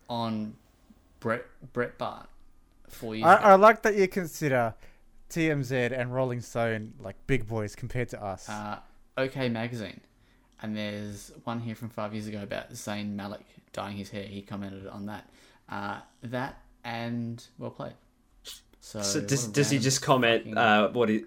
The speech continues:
Speaker 3: this shit's boring" on fucking everything, or the same comment?
Speaker 1: Uh, nah. Um, but yeah.
Speaker 3: Oh.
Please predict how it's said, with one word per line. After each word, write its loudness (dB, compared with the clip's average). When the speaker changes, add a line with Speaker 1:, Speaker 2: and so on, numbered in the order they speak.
Speaker 3:
this -2
shit's 0
boring" 4
on 2
fucking 0
everything, 0
or 2
the -2
same 4
comment? 0
Speaker 1:
Uh, -6
nah. -10
Um, -12
but -12
yeah. -10
Speaker 3:
Oh. -12